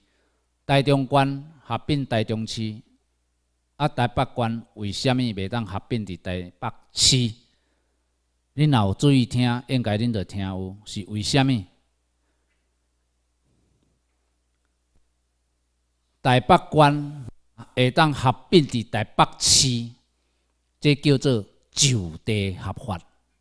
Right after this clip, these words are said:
啊，伫国际战争法内底，咱拄仔有讲，流亡政府袂当就地合法，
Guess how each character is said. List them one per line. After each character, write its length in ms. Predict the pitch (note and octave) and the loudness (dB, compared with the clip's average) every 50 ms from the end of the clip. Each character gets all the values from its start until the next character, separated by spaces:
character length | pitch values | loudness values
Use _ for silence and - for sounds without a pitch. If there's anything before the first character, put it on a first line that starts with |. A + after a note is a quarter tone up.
| _ _ _ _ _ _ _ _ _ _ _ _ _ _ _ _ _ _ _ _ _ _ _ _ _ _ _ _ _ _ _ _ _ | _ _ _ _ _ _ _ _ _ _ _ _ _ _ _ _ _ _ _ _ _ _ _ _ _ _ _ _ _ _ _ _ _
啊， 120 | - C#3+ | -4 -4
伫 160 | C#3 - - - | -2 -2 -6 -6
国 160 | - C#3 B2 | -6 -8 -6
际 180 | - A2+ G2+ | -4 -4 -2
战 180 | F#2+ - C#3 B2 | 0 2 0 2
争 160 | A2 A2+ G#2+ | 2 0 -2
法 100 | G#2 G#2+ | -2 -4
内 200 | G#2 F#2 F2+ F2+ | -4 -4 -6 -6
底， 160 | - A#2+ A#2+ | -2 0 0
咱 140 | B2 C3 C3 | 0 0 0
拄 100 | B2+ C3+ | 2 2
仔 60 | C3 | 2
有 180 | A#2 G2 F#2+ - | 2 0 -2 -2
讲， 300 | - B2 A#2 A2 G2+ F#2+ - _ _ _ _ _ _ _ _ _ | -2 -2 -2 -2 -4 -10 -18 _ _ _ _ _ _ _ _ _
流 240 | A2+ B2+ C3+ C3+ | -2 0 2 4
亡 180 | B2+ B2+ B2+ C3 | 4 4 2 2
政 220 | - - D#3 D3 | 2 2 2 2
府 280 | D3 D3 D3 C3+ A#2+ A2 G#2+ - _ _ _ _ _ _ _ _ _ _ _ _ _ _ _ _ _ _ _ _ _ _ _ _ _ _ _ _ _ _ _ _ _ - | 2 2 0 -2 -2 -6 -12 -20 _ _ _ _ _ _ _ _ _ _ _ _ _ _ _ _ _ _ _ _ _ _ _ _ _ _ _ _ _ _ _ _ _ -6
袂 200 | A2 A#2 A2 G#2+ | -4 -2 -2 0
当 300 | G#2+ D3 C3+ A#2+ A2+ G#2 - _ | 0 0 0 0 -2 -4 -8 _
就 380 | - - A#2+ B2+ A#2+ G#2+ F#2 F2 F2+ - | -8 -2 0 0 0 0 -2 -6 -8 -6
地 200 | - A2 G2+ F#2+ | -4 -2 -2 -2
合 160 | F#2 E2+ E2+ F2+ | -4 -6 -8 -10
法， 240 | - - G2+ F#2 E2 | -10 -8 -8 -8 -8